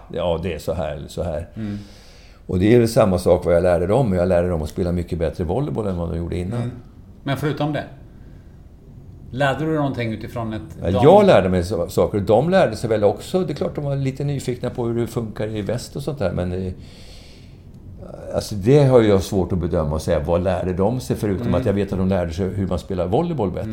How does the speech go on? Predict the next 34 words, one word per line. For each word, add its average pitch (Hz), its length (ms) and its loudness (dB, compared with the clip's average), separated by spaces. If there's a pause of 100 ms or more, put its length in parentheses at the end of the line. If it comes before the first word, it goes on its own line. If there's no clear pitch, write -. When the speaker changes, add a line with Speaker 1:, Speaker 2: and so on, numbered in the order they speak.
(120)
Speaker 2:
Mm. 85 40 -8 (840)
Men 131 120 -4
var 143 100 6
de 143 120 4
tvungna 139 340 -2
att 180 60 -4
anpassa 127 360 -6
sig 208 140 -10
på 185 100 -12
något 127 200 -8
sätt 110 180 -8
till, 117 120 -12 (720)
du, 135 140 0 (220)
du 165 100 -2
kan 170 180 -2
ju 156 60 -2
Speaker 1:
Det 143 80 -4
är - 20 -4
Speaker 2:
mot 143 120 -4 (140)
Speaker 1:
klart. - 120 2
Speaker 2:
onekligen 123 220 0
ha 127 80 -4
en 127 80 -6
annan 113 280 -6
ledarstil 110 440 -8
än 110 80 -8
vad 107 280 -10
Jap-, 110 260 -12
en 113 80 -12
japan 98 220 0
Speaker 1:
Ja, 87 80 0
Speaker 2:
har. 131 160 -2
Speaker 1:
oh - 100 -4
ja. - 60 -8